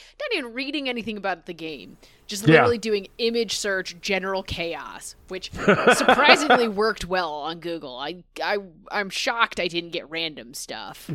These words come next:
Speaker 2: Yeah. Again, that's, that's what I figured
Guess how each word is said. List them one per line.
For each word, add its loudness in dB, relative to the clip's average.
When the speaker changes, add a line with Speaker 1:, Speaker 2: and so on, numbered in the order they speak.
Speaker 2:
Yeah. 6
Again, 4
that's, 4
that's 4
what 6
I 6
figured 2